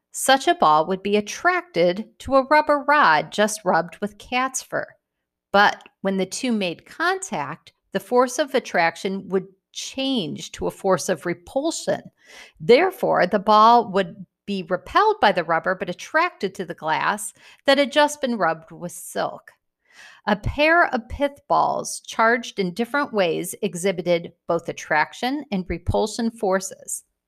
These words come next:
The lecturer pointed out that nature provides two kinds of charge, just as it provides two sexes. Questions. Beneath the complexities of electrical phenomena, there lies a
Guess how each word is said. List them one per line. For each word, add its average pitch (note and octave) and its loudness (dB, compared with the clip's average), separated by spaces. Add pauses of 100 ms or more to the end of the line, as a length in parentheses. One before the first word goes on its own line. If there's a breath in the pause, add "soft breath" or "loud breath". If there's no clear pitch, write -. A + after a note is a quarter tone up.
(460 soft breath)
The G3 4
lecturer B3+ 0
pointed A#3+ -2
out D3+ 0 (120)
that F3 -4
nature G#3+ 0
provides D#3+ -2
two - -2
kinds F#3 -2
of C#3+ -6
charge, - -4 (240)
just G3+ 0
as F#3 0
it F3 -2
provides D#3 0
two - -8
sexes. - -6 (1800)
Questions. - 0 (480)
Beneath C4 2
the F#4+ -6
complexities - -6
of F3+ -6
electrical F3+ -2
phenomena, D3+ -4
there F#3 2
lies F3 0
a D3+ -6